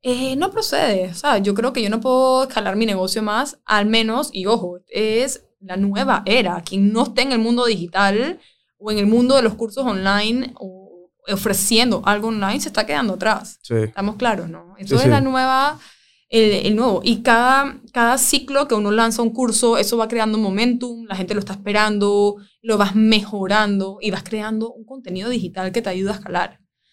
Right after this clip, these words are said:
Speaker 1: Y los meses en que se lanza un curso y lo vendes y lo llenas, obviamente el ingreso mensual, tú notas una diferencia drástica.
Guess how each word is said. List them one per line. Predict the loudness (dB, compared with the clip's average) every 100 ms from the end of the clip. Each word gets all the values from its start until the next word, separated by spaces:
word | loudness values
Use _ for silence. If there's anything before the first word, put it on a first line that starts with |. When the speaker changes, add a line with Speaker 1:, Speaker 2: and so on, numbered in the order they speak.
| _ _ -2
Speaker 1:
Y | 2
los | 2
meses | 4 2 2 0 2
en | 2 0
que | 0
se | 2
lanza | 4 2 2 0
un | -2
curso | -2 -2 0 0 -2
y | -2 -2
lo | 0
vendes | 0 2 2 0
y | 0
lo | -2
llenas, | 0 0 2 0 0 -2
obviamente | 0 0 0 0 -2 -2 0
el | 0
ingreso | 0 -2 -2 0
mensual, | -2 -2 0 0 0 -2
tú | -6 -8
notas | -6 -6
una | -4
diferencia | -4 -6 -10 -18 -18
drástica. | -8 -8 -8 -14 _ -20